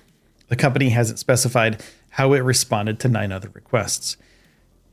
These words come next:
Now, this trend is particularly concerning, considering that many of these requests come from countries with questionable human rights records, such as India and Turkey,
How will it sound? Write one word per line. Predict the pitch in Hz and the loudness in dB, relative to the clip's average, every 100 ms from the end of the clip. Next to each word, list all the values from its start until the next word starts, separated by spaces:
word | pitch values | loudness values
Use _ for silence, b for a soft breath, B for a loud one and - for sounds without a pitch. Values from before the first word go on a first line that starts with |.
| - | 0
Now, | 120 | 2
this | 113 120 | 2 0
trend | - 127 | 2 2
is | 120 | 2
particularly | - 127 151 135 127 120 117 | 0 -2 0 2 2 2 2
concerning, | 113 120 - 180 139 135 147 | 0 0 2 4 4 2 0
considering | 156 135 147 135 135 | -4 0 2 4 4
that | 127 131 | 2 0
many | 151 185 202 | 2 4 4
of | 151 135 | 2 2
these | 135 127 | 2 0
requests | 123 - 131 127 - | -2 -2 -2 -2 -4
come | - 131 | 0 0
from | 131 131 | 2 0
countries | - 131 127 123 113 | 0 0 0 0 0
with | 120 - | -4 -4
questionable | 135 127 131 117 117 | -2 0 0 0 -2
human | 107 117 113 | -2 -2 -2
rights | 107 127 131 | 0 0 0
records, | 104 98 120 143 | -4 -6 -6 -4
such | - 127 | -4 -4
as | 120 123 | -2 0
India | 131 117 110 | 2 2 0
and | 107 | -2
Turkey, | 190 214 - 104 | -2 -2 -2 -4